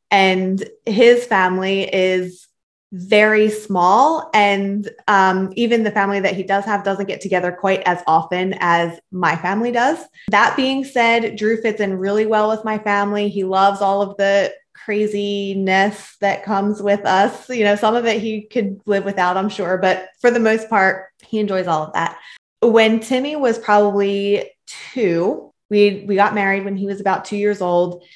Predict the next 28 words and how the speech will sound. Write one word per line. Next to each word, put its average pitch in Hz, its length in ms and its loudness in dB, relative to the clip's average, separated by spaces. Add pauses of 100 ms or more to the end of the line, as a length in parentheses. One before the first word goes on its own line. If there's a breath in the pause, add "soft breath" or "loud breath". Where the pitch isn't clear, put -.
(320 soft breath)
And 196 180 4
then, 185 360 2
like 180 160 -4
I 190 80 -2
said, 185 180 -6
we 185 180 2
were 175 300 0 (100)
living 180 220 -2
on 170 140 -2
our 175 160 -4
own 247 400 2
and 208 100 0 (160)
I - 20 0 (120)
got 175 160 -2
the 165 200 -8
itch - 160 -14 (280)
real 185 220 2 (100)
bad. 151 160 4 (840 soft breath)
Um, 175 680 0 (100)
and 208 100 4
I 196 120 4
knew 226 520 4 (100)
that 190 120 4
it 185 120 2
was 180 240 -2
not 175 380 0 (420)
financially 175 440 -2
responsible. 240 880 2